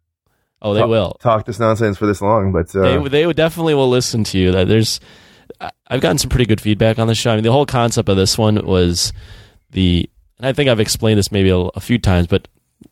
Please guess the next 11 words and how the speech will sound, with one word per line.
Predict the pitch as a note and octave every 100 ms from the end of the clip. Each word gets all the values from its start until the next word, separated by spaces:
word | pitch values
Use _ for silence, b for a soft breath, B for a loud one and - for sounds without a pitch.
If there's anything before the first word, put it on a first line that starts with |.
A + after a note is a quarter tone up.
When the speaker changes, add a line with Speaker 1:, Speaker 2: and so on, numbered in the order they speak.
| _ _ _ _ _ A#4 -
Speaker 1:
I'll | - D3+
explain | A#2+ - G2 E2
it | E2+
again | E2+ E2+
because | A#2 - E2+ F#2+
I | F2+
like | F2
to | -
talk. | - D#2+ G2+ - -
Speaker 2:
<laughs> | G3+ C3+ B2+
Speaker 1:
Um, | G2+ F2+ E2